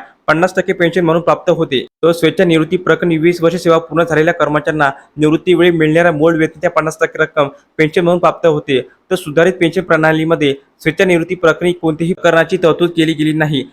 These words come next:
एनपीएस मधील कर्मचाऱ्यांचे योगदान कायम. एनपीएस प्रणालीमध्ये कर्मचाऱ्यांचे दहा टक्के योगदान सुधारित राष्ट्रीय पेन्शन प्रणालीमध्ये कायम ठेवण्यात आले आहे. काही कपात करण्यात आलेली रक्कम कर्मचाऱ्यांना परत दिली जाणार नसून सुधारित राष्ट्रीय पेन्शनमध्येच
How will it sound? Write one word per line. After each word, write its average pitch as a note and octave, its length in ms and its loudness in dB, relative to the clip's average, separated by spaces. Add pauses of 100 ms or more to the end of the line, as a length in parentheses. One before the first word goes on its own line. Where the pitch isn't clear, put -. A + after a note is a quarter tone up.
(140)
एनपीएस D3 420 2
मधील E3+ 240 0
कर्मचाऱ्यांचे D#3+ 520 0
योगदान D#3 320 0
कायम. C#3 300 0 (240)
एनपीएस D3 400 0
प्रणालीमध्ये E3 680 0
कर्मचाऱ्यांचे D3+ 460 -2
दहा D3 260 -2
टक्के D#3+ 220 -4
योगदान D3 320 0 (300)
सुधारित F3 360 0
राष्ट्रीय E3+ 280 0
पेन्शन E3 240 -2
प्रणालीमध्ये D#3 560 0
कायम D3+ 280 2
ठेवण्यात D3+ 380 -2
आले D3 140 0
आहे. D3 260 -2
काही E3 240 0
कपात E3+ 400 0
करण्यात E3 260 0
आलेली D#3 220 2
रक्कम E3 220 0
कर्मचाऱ्यांना D#3 560 -2 (260)
परत D#3+ 240 2
दिली E3+ 180 0
जाणार E3 200 2
नसून D#3+ 260 -4
सुधारित D#3+ 420 -2
राष्ट्रीय D#3+ 280 -2
पेन्शनमध्येच D#3 680 -2